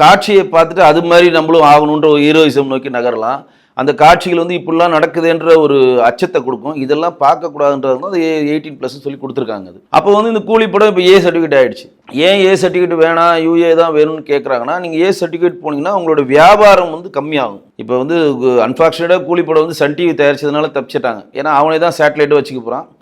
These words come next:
அவனே தான் ஓ டி டி பிளாட்ஃபார்ம் ரிலீஸ் பண்ண போறான். So அவனுக்கு அந்த சர்டிஃபிகேட்டோட இஷ்யூஸ் கிடையாது. இதே வந்து இது நாள் வரையும் முப்பத்தேழு வருஷம் கழிச்சு தான் கூலி படத்துக்கு கொடுத்துருக்காங்க. சன் டி வி தயாரிச்ச படத்துலேயே ஃபர்ஸ்ட் படம் இதுதான் ஏ சர்டிஃபிகேட். ஆனா அவன் வந்து சன் டி வி தயாரிக்காம இது வேற ஒரு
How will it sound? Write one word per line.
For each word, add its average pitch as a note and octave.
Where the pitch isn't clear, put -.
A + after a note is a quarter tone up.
அவனே E3
தான் F3
ஓ -
டி E3
டி D#3
பிளாட்ஃபார்ம் C3+
ரிலீஸ் B2
பண்ண G#2
போறான். -
So -
அவனுக்கு C#3
அந்த C#3
சர்டிஃபிகேட்டோட C3+
இஷ்யூஸ் B2+
கிடையாது. G2+
இதே F#3+
வந்து G3+
இது E3+
நாள் G3
வரையும் F#3+
முப்பத்தேழு F#3
வருஷம் F3+
கழிச்சு F3+
தான் F3+
கூலி E3+
படத்துக்கு C#3
கொடுத்துருக்காங்க. C3+
சன் D#3
டி G3+
வி F#3+
தயாரிச்ச F3
படத்துலேயே E3
ஃபர்ஸ்ட் D#3+
படம் D#3
இதுதான் C#3+
ஏ C#3
சர்டிஃபிகேட். A2
ஆனா E3
அவன் E3
வந்து F3+
சன் E3+
டி G#3+
வி G3+
தயாரிக்காம F3
இது E3
வேற D#3+
ஒரு E3+